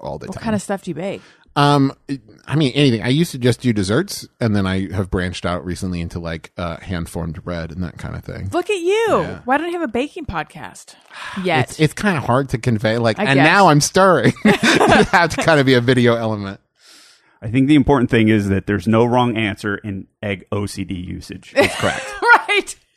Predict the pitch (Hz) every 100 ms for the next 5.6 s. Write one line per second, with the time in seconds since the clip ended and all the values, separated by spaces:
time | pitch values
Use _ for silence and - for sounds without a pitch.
0 | _ _ _ 311 302 - - - _ _
1 | _ - 92 92 90 - - - - _
2 | _ - 277 269 - 285 311 294 165 -
3 | - 160 135 143 185 - _ - 349 403
4 | - - 247 220 214 202 - 202 208 240
5 | 262 - 151 131 107